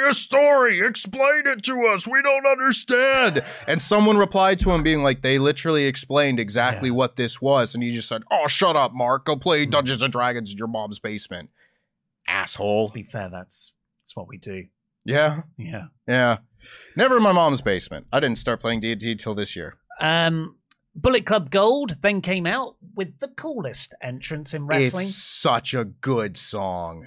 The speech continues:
Speaker 2: And just the, the camera work going. My favorite bit is when Austin Gunn just goes,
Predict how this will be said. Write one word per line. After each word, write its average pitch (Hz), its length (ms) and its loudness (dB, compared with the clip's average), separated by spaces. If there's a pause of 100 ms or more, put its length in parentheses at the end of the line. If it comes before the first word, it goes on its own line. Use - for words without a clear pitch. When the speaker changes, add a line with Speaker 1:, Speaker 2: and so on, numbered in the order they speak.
(160)
Speaker 2:
And 147 460 -6
just - 280 -10
the, 135 140 -6
the 123 140 -12
camera 139 380 -8
work 127 160 -6
going. 123 260 -6
My 175 160 -4 (100)
favorite 202 400 -6
bit 104 240 -12
is 117 140 -14
when 131 140 -4
Austin 123 520 -8
Gunn 113 300 -8
just 95 180 -18
goes, 98 300 -12